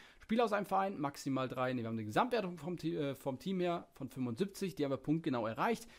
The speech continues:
Eine Teamchemie von mindestens fünfundachtzig, wir haben hundert erreicht. Das heißt, für euch das Ganze könnt ihr auch eins zu eins wieder nachbauen. Das Prinzip seht ihr ja, wie ich das Ganze vom Prinzip her aufgebaut habe, erkläre ich euch gleich.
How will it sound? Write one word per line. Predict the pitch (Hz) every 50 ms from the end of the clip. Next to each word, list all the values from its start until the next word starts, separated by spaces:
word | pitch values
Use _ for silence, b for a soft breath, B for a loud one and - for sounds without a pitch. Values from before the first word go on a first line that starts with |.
| B B
Eine | - 131
Teamchemie | - 277 277 - - 135 113 104
von | - - 190 214
mindestens | 208 196 185 - 180 160
fünfundachtzig, | - 165 160 147 117 135 160 - - - 151 131
wir | 131 131
haben | 123 110
hundert | 110 185 262 262 196 127
erreicht. | 117 120 113 117 147 208 208 -
Das | 147 -
heißt, | 160 160 - -
für | 135
euch | 135 170 175
das | - 147
Ganze | - 147 143 143 -
könnt | - 139 135
ihr | - 120
auch | - -
eins | - 139 135 139
zu | - -
eins | 123 123 120 -
wieder | 123 113
nachbauen. | 110 110 135 190 208 - - 180 175 180 175 175 B B B B
Das | B 135 135 -
Prinzip | - 135 - - - 147 156 147 - -
seht | 139 113 127 175 233 -
ihr | 139 113
ja, | 101 107 135 160
wie | 151
ich | 120
das | 127 120
Ganze | - 139 123 120
vom | 127 127 117
Prinzip | - - 117 - - 117
her | 117 117
aufgebaut | 127 - - 127 123 127 123
habe, | 143 302 - -
erkläre | - 143 - - 135 151
ich | 147 151
euch | 131 117 -
gleich. | - 151 196 254 233 -